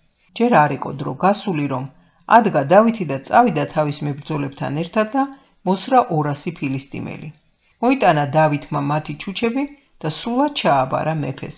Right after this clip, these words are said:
რათა გამხდარიყო მეფის სიძე. მაშინ მიათხოვა საულმა მიქალი თავისი ასული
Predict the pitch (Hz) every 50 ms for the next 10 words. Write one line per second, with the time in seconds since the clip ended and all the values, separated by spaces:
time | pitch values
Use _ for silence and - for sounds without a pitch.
0 | - - _ _ _ _ - 156 147 - 160 143 135 156 160 165 - - - -
1 | 165 180 165 - 143 139 139 143 147 147 - 214 208 - - - 139 123 - -
2 | 131 110 147 - _ _ _ _ _ _ _ _ - 233 240 - - 285 269 233
3 | 208 190 185 175 180 - - 156 135 139 143 - - - 156 147 143 135 135 135
4 | 135 139 147 165 175 - - 220 214 220 240 262 269 - _ _ _ _ _ _
5 | - - 254 262 262 254 262 269 - 294 240 147 123 131 - - 147 139 147